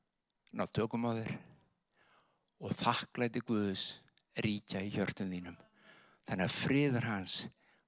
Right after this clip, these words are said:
fá að koma inn og dvelja þar. Við skulum biðja. Faðir minn, við þökkum fyrir það að við megum líta í orðið þitt, við megum,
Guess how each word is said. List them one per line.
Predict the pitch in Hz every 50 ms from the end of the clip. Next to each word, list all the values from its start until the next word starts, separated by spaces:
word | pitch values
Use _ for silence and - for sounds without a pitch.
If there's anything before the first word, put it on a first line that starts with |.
| -
fá | - 104 101
að | 95 -
koma | - - 117 107 98 92 92
inn | 90 92 90 87 - - - - _ _ _ _ -
og | - 101 -
dvelja | - 85 85 87 87 87 82 -
þar. | - - - - - - _ _ _ _ _ _ _ _ _ _ _ _ _ _ _ _ -
Við | - -
skulum | - 110 98
biðja. | 90 92 87 82 80 80 - - _ _ _ _ _ _ _ _ _ _ - _ - - - - - -
Faðir | - - 131 135 143 143 135 131
minn, | 131 135 131
við | 113 -
þökkum | 151 135 123 - - 143 127 -
fyrir | 139 120 120
það | - 151 143 139 139 127 - - - - - - - - - - - - - - - - - - - - - - _ _ _ _ _ _ _ _ _ _ _ _ -
að | - 131 131
við | 131 127
megum | 131 135 139 147 147 139 135 127 - - - - - - - - - - - 120
líta | 143 143 - 143 127
í | 123
orðið | 131 143 156 160 156 151
þitt, | 160 156 147 - 131
við | 117 120
megum, | 123 123 120 113 104